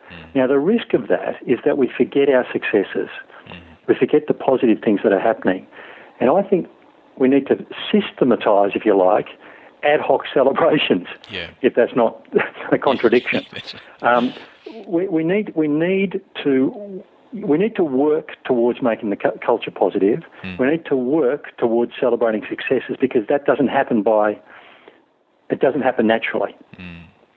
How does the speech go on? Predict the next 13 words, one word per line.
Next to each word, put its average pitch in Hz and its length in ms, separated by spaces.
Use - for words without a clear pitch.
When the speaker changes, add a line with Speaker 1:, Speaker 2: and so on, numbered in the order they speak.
Speaker 1:
mm. 85 260
Speaker 2:
And 123 300
we 139 160
ought 160 140
to - 80
be 123 100
very 156 320
strategic 147 640
about 117 260
the 117 80
way 127 280
we 117 200
celebrate 104 380